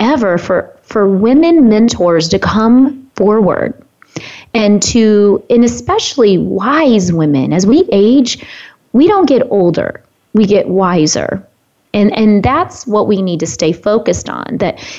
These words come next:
you know, I, Linda and I were having coffee the other day, and we were talking about Doctor Wayne Dyer did some of his greatest work in his seventies. Ma-, uh, Maya Angelou is in, in, was in her nineties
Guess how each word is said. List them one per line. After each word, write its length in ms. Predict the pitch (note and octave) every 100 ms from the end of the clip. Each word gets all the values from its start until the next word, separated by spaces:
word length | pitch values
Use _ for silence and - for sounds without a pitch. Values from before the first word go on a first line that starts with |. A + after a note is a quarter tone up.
| -
you 80 | C4
know, 140 | A#3
I, 140 | B3 A#3+ -
Linda 240 | A#3+ A#3+
and 80 | G#3
I 80 | F#3+
were 100 | F3
having 200 | A3 F#3
coffee 180 | F#3 F#3+
the 100 | F3+
other 100 | E3
day, 60 | F3+
and 60 |
we 60 | -
were 40 |
talking 300 | - G#3+ G#3+
about 400 | F#3 E3 - - _ _ _ -
Doctor 340 | - A3+ A#3 G#3+
Wayne 180 | G3 F3+
Dyer 460 | F#3 F#3 F3 E3 - - -
did 160 | G3+
some 180 | - F3+
of 80 | D#3+
his 140 | D#3+
greatest 460 | - F#3 E3+ E3 -
work 260 | E3+ D#3 -
in 80 |
his 100 | D#3
seventies. 640 | - D#3+ D#3 B2+ E2 - - - - -
Ma-, 240 | G3+ G3
uh, 240 | - G3 -
Maya 540 | G3+ G#3 G#3 G#3 G3
Angelou 760 | - F#3+ G3 G3 F3 E3 C#3+ G#3
is 100 | G3
in, 100 | G3+
in, 380 | G3+ G3+ - G#3
was 160 | F#3+
in 80 | F#3+
her 100 | F3+
nineties 800 | F3 F3 F3+ F#3+ G#3 F#3 C3+ D#3